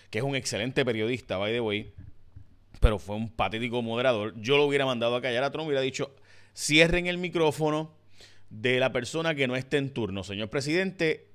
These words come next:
usted tiene dos minutos para hablar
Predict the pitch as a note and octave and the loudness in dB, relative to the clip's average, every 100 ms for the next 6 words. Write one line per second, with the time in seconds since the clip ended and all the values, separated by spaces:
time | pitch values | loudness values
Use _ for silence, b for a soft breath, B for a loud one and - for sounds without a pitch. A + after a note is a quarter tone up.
0 | - - A#2 G#2+ - D3+ D#3 - - B2+ | -18 -8 -6 -6 0 2 2 -4 -6 0
1 | B2+ C3+ G2 B2+ C3+ C3+ C#3 C3+ D#3 D#3+ | 2 2 4 4 4 0 -2 0 4 4
2 | D#3 C#3 A#2 | 6 4 4